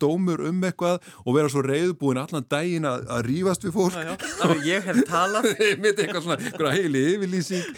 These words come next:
Speaker 1: eða maður þarf að vera eitthvað svo ótrúlega, ég næ-, ég, ég hef sett einhvern tíma nokkrar fæðslur á Twitter og ég, ég ekki náði þessu, ég bara, hérna, en svo aðrir þarna sem eru alveg virkilega í essinu sínu.
Speaker 2: Jú, jú.
Speaker 1: En mér finnst þetta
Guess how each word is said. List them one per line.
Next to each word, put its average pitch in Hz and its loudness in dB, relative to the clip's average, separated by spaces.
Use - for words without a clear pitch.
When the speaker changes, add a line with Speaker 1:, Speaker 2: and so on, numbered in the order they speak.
Speaker 1:
eða 151 4
maður 143 0
þarf 143 0
að 143 0
vera 135 -2
eitthvað 131 -2
svo 127 2
ótrúlega, 156 2
ég 135 4
næ-, 151 2
ég, 160 2
ég 147 -2
hef 131 -4
sett 165 -4
einhvern 147 -4
tíma 143 4
nokkrar 143 -2
fæðslur 135 2
á 135 -16
Twitter 139 2
og 120 2
ég, 117 -4
ég 120 -6
ekki 120 0
náði 110 6
þessu, - -6
ég 104 -6
bara, 95 -2
hérna, 98 -6
en 107 -4
svo 113 0
aðrir 127 2
þarna 110 -2
sem 110 -2
eru 104 0
alveg 113 -4
virkilega 123 0
í - -10
essinu 135 -8
sínu. 104 -6
Speaker 2:
Jú, 151 -6
jú. 180 -10
Speaker 1:
En 113 0
mér 139 10
finnst 139 2
þetta 139 2